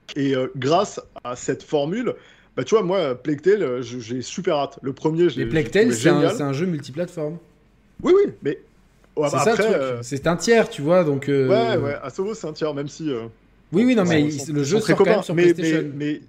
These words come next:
Speaker 1: il sortira aussi ailleurs, c'est vrai.
Speaker 2: Non, non, il
Speaker 1: Et,
Speaker 2: sort,
Speaker 1: et,
Speaker 2: euh, il
Speaker 1: et,
Speaker 2: sort, c'est sûr.
Speaker 1: et, et Sony, en fait, de, de leur côté,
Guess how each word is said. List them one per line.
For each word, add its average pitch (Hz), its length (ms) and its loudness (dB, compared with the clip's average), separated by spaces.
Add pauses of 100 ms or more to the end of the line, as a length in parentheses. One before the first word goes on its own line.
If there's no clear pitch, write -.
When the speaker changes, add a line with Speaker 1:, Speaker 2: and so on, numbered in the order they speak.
(260)
Speaker 1:
il 143 80 -12
sortira 170 380 0
aussi 175 180 -2
ailleurs, 220 260 -4
c'est 170 120 -6
vrai. 185 160 -2
Speaker 2:
Non, - 40 0
non, - 80 -2
il 143 60 -2
Speaker 1:
Et, 147 40 -4
Speaker 2:
sort, 147 280 2
Speaker 1:
et, - 20 -2
Speaker 2:
euh, 139 120 -2
il - 20 -4
Speaker 1:
et, 175 140 0
Speaker 2:
sort, 175 80 0 (100)
c'est 110 60 -20
sûr. - 120 -20 (800)
Speaker 1:
et, 156 80 2
et 180 160 6
Sony, 185 400 0
en 165 100 -2
fait, 175 280 -4
de, 135 160 -6
de 135 120 -4
leur 139 220 -2
côté, 214 320 -4